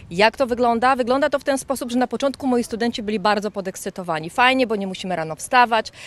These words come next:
nie musimy nigdzie jechać, ci co dojeżdżali, nie musimy przychodzić do sal lekcyjnych. Było fajnie. Natomiast już mówię szczerze, pod koniec, e, semestru, e, większość, zdecydowana większość,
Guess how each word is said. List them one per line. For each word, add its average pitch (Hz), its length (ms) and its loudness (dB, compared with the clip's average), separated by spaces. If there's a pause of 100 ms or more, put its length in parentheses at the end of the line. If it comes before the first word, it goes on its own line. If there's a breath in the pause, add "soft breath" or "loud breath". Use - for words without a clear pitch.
(140)
nie 214 80 0
musimy 208 320 -2
nigdzie 170 260 -4
jechać, 233 400 2
ci 226 60 -12
co 247 120 2
dojeżdżali, 202 600 0 (260 loud breath)
nie 240 100 6
musimy 214 380 0
przychodzić 180 420 -6
do 165 320 0
sal 262 300 6
lekcyjnych. 226 720 0 (760 loud breath)
Było 381 200 6
fajnie. 165 440 0 (320 loud breath)
Natomiast 254 520 2
już 247 320 -4
mówię 254 260 2
szczerze, 240 320 -2
pod 247 160 -2
koniec, 240 540 -2
e, 214 380 0
semestru, 220 680 0 (520 loud breath)
e, 190 360 0 (800)
większość, 202 540 2
zdecydowana 226 520 2
większość, 202 640 -4